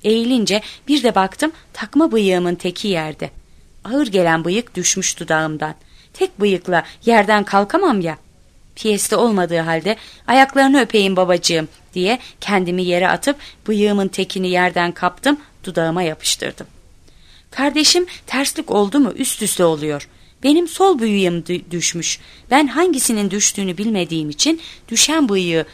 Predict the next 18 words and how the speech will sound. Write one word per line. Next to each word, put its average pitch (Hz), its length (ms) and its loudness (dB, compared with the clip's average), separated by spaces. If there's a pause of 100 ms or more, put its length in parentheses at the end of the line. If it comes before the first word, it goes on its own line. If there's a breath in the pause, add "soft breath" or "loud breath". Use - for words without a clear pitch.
(100)
sağ 233 300 0
yana, 294 320 2 (320 loud breath)
yani 247 360 2 (160 loud breath)
eski - 380 -4
bıyığın 214 360 0
üstüne - 420 -2
yapıştırmaya 175 640 0
çalışıyormuşum. 156 880 -2 (480)
"Demir, 190 320 -2 (220 loud breath)
sola 320 260 0
yapıştır." 196 580 0 (280 loud breath)
diye 175 160 0
fısıldadı. 156 600 -4 (320 soft breath)
Ama 220 260 -4 (220 loud breath)
bir 226 80 -6
türlü 180 340 -4
bıyık 180 300 -4
yapışmaz. 302 600 0